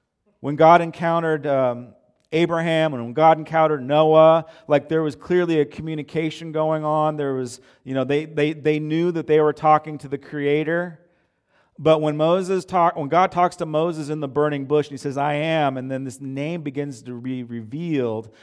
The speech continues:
God is even getting closer and even more personal. So there is a,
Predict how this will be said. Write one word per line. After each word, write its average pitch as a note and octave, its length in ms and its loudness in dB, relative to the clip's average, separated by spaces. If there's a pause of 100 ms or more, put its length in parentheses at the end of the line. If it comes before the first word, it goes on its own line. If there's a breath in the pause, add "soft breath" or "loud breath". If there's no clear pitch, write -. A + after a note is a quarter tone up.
(200 soft breath)
God F3+ 280 2
is D#3 160 -4
even F3 360 -10
getting B2+ 480 -8
closer C#3 920 -6 (200 soft breath)
and C#3+ 160 -8
even B2+ 220 -8
more D#3 420 2
personal. C3+ 880 -8 (960)
So D3 260 2
there D#3+ 240 0
is E3+ 220 2
a, C3 340 2